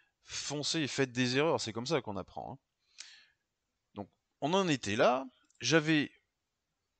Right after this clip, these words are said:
du coup, mes trois commits de la branche main, et, euh, au final, mes quatre commits pour la branche test. En soi, la branche test contient deux commits.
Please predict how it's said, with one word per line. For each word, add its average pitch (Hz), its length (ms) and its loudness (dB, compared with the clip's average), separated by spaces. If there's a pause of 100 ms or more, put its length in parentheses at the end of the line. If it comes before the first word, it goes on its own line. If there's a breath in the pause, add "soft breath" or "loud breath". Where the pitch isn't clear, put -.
(120)
du 101 160 -14
coup, 101 340 -12
mes 80 140 -12
trois - 180 -4
commits 107 300 -6
de 90 120 -8
la 76 100 -4
branche - 280 -8
main, 190 340 0
et, 175 380 2
euh, 101 380 -8
au 117 80 -6
final, 139 420 -2
mes 131 220 -2
quatre - 240 -4
commits 139 320 -8 (500)
pour 101 140 -8
la 104 80 -8
branche 160 360 -8 (140)
test. - 380 -8 (320)
En - 100 -18
soi, 135 160 0
la 110 80 0
branche 95 280 -2
test 139 320 0
contient 135 420 -4
deux 120 160 -6
commits. - 400 -14